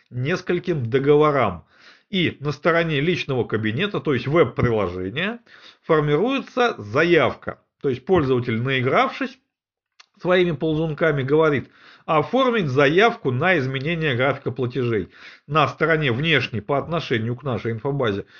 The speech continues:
учётной системы возникает заявка. Это пакет инструкций, что и как делать с к-, каждым из договоров.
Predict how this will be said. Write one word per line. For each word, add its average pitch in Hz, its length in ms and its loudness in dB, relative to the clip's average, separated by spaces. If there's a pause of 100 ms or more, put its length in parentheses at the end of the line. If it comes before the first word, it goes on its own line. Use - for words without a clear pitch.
(120)
учётной 131 480 -2
системы 165 480 -2
возникает 139 880 2
заявка. 135 640 2
Это 185 280 -2
пакет 214 520 0
инструкций, 151 640 -4
что 226 340 -2
и 143 200 -8
как 110 360 -2
делать 220 340 0 (420)
с - 120 -20
к-, 220 280 -2 (100)
каждым 175 480 0
из 147 180 -6 (160)
договоров. 127 600 2